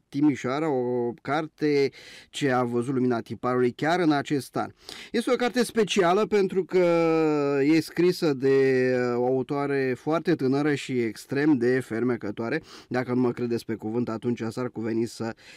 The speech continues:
uh, folosiți, uh, Google pentru a vedea acele fotografii care ne înfățișează farmecul, uh, uh, indicibil și tinerețea debordantă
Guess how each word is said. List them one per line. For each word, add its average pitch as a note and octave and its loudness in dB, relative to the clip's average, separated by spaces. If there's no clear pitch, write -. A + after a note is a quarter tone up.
uh, A2 -4
folosiți, G#2+ -6
uh, G#2+ -2
Google A#2+ -2
pentru A#2 -4
a A2+ -6
vedea A#2 -6
acele A#2 -4
fotografii C3 -4
care B2 -2
ne C3+ 0
înfățișează B2+ 0
farmecul, A#2+ -2
uh, B2 0
uh, B2+ 2
indicibil C3+ 2
și A2+ -8
tinerețea C3 0
debordantă C3 0